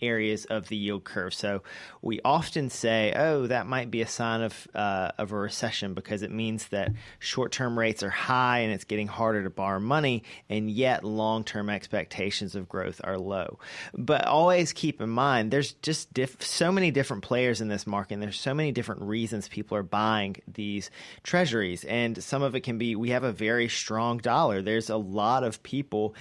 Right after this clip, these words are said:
there's a lot of demand for dollar and dollar-based investments. And for a lot of folks, that does mean treasuries and sometimes those longer term ones. So, uh, there could be a lot of foreign buyers of that causing the dollar to rise and also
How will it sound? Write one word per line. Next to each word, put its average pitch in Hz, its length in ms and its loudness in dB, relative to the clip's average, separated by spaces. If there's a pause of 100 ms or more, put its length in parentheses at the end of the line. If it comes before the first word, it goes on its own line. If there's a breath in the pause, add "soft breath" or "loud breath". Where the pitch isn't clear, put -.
(140 loud breath)
there's 110 160 -4
a 131 60 2
lot 104 340 2
of 135 160 0
demand 113 460 0
for 104 160 -4
dollar 104 380 2
and 95 120 -2
dollar-based 98 560 0
investments. 92 520 -4
And 107 100 -6
for 101 100 -4
a 98 60 0
lot 95 240 0
of 104 80 -2
folks, 120 280 -2
that 98 300 -2
does 95 300 -2
mean 95 200 -6
treasuries 123 580 -4
and 107 120 -6
sometimes 107 460 -6
those 135 140 2
longer 123 420 0 (140)
term 87 260 -8
ones. 71 300 -14 (300 loud breath)
So, 127 560 4
uh, 117 240 0 (160)
there 123 220 0 (100)
could 156 340 0
be 156 80 4
a 143 80 6
lot 135 180 6
of 123 80 0
foreign 160 440 2
buyers 151 420 4
of 143 80 -4
that 143 240 4
causing 135 400 2
the 127 80 0
dollar 123 320 4
to 117 60 2
rise 123 420 4
and 110 200 -6
also 110 540 2